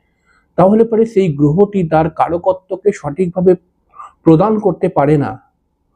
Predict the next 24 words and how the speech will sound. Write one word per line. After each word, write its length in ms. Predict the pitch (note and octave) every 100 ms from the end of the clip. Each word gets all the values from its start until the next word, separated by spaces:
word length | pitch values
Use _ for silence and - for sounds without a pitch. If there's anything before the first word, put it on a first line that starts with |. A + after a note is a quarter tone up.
| _ _ _
তেমন 240 | - D#3+ G#3 G#3
শাস্ত্র 320 | E3 D3 _ F3 -
আরেকটি 300 | D3+ F3 A#3 A3
কথাও 260 | F#3 G3+ F3
বলেছে 320 | C#3 D3+ D#3 C3+ _ _ _ _ _ _ _ - _ _ _ C#3+
যে 80 | B3 -
কোনো 200 | G#3 A#3+ D#4 G3
গ্রহ 160 | G#3+ F#3+ G#3
যদি 140 | G3 F#3+
নিচস্থ 460 | D#3+ C#3 F#3 F#3+ -
হয়ে 260 | G3+ D3 B2
যায় 180 | A2 A2+ _ _ _ -
এবং 200 | E3+ A3 A3 D#3+
তার 200 | C#3+ G3+ E3
দশম 280 | D3+ - C4 B3+
স্থানে 340 | - - A#3 G#3+
যদি 140 | F#3+ F#3 A2+
বৃহস্পতি 680 | D#3 G#3+ A#3+ - D#3 A#3 B2 B2
বা 60 |
দশম 380 | C3 D3+ E3+ C4+ B3+
বা 60 | B3+
একাদশ 380 | - G3 G#3 A3
স্থানে 240 | _ G#3
বৃহস্পতি 580 | D#3+ C3+ D3+ E3+ - E3+